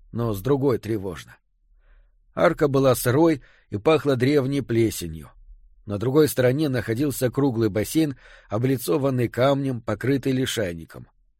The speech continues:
Возможно, когда-то вода в этом бассейне была небесно-голубой. Может, когда-то люди приходили сюда посидеть на его каменном парапете, пообедать в полдень,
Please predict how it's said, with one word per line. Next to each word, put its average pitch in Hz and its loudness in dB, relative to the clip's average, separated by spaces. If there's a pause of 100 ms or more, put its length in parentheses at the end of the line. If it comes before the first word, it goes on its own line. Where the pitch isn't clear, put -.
(140)
Возможно, 117 -2
когда-то 123 0
вода 117 0
в 135 -2
этом 117 -2
бассейне 127 -2
была 123 0
небесно-голубой. 127 -2 (460)
Может, 117 -4 (360)
когда-то 120 2
люди 123 2
приходили 127 0
сюда 117 0
посидеть 127 -2
на 120 -2
его 123 0
каменном 127 0
парапете, 123 0 (380)
пообедать 113 0
в - -18
полдень, 123 -2